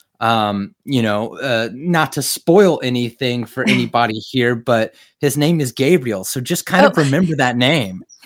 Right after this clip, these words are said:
Speaker 2: Yeah.
Speaker 1: Yeah.
Speaker 2: He's gonna be on the
Speaker 1: <laughs>
Speaker 2: podcast. <laughs> That's, <laughs> yeah.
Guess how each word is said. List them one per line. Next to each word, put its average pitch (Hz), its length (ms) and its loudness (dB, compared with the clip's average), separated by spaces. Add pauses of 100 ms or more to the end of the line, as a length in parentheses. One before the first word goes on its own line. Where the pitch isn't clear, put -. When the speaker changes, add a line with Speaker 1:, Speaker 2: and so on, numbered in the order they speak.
Speaker 2:
Yeah. 262 180 4 (140)
Speaker 1:
Yeah. 311 320 6
Speaker 2:
He's 330 160 0
gonna 294 240 2
be 269 140 4
on 247 120 4
the 240 60 6
Speaker 1:
<laughs> 226 140 6
Speaker 2:
podcast. 202 560 4
<laughs> 220 100 0
That's, - 260 6 (480)
<laughs> - 40 -4
yeah. 208 280 4